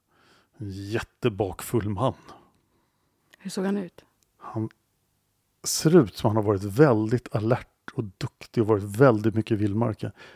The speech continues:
Speaker 1: Men nu är han riktigt härjad av alkohol och depression. Yasutaro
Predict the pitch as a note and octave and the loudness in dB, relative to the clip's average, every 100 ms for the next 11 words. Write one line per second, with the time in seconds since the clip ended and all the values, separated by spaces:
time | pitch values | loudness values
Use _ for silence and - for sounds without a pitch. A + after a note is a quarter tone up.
0 | _ - A2+ B2+ C3+ C3 G#2+ G2+ G2 A2 | _ -4 0 2 4 4 2 -2 -4 -8
1 | - - A2 - - D3 A2+ G#2 B2+ A#2 | -10 -10 -10 -10 -4 -2 -2 -2 -2 -2
2 | G2 G#2+ - A#2 G2 - B2+ A2+ A#2 G#2+ | -4 -8 -4 -4 -6 -8 -8 -4 -4 -6
3 | G2+ - - - - _ _ _ - A2 | -10 -18 -20 -20 -20 _ _ _ -14 -6
4 | A2 - A#2 - - C#3 - - - _ | -6 -6 -12 -8 -6 -6 -10 -20 -20 _
5 | _ _ _ _ _ - A3+ A#3+ - - | _ _ _ _ _ -16 -14 -14 -16 -20
6 | - - _ _ - D3+ D#3 G3 G3+ G3+ | -20 -20 _ _ 2 4 4 4 8 10
7 | D#3 C3 | 10 8